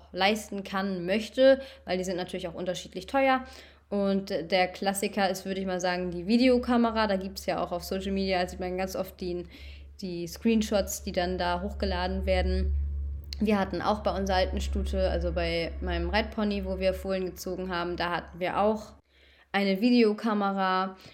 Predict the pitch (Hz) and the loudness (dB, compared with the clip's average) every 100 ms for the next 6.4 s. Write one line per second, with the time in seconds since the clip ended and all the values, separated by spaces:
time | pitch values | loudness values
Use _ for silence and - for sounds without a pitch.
0 | _ _ 196 190 185 180 175 175 180 - | _ _ 0 2 2 0 -2 -4 -8 -12
1 | _ 175 180 180 - 196 226 392 - - | _ -4 -2 -2 -2 2 4 4 0 -8
2 | - 190 190 175 175 196 196 196 208 220 | -4 -2 -2 -4 -4 -6 -2 0 2 2
3 | 208 214 208 220 214 208 208 208 - 202 | 0 0 0 0 0 2 0 -2 -10 -8
4 | - - 202 208 269 311 208 170 180 190 | -8 -8 -2 2 4 6 6 2 4 4
5 | 202 233 233 202 - 220 269 269 - 240 | 4 4 2 0 0 2 2 2 0 2
6 | 240 233 233 | 2 2 0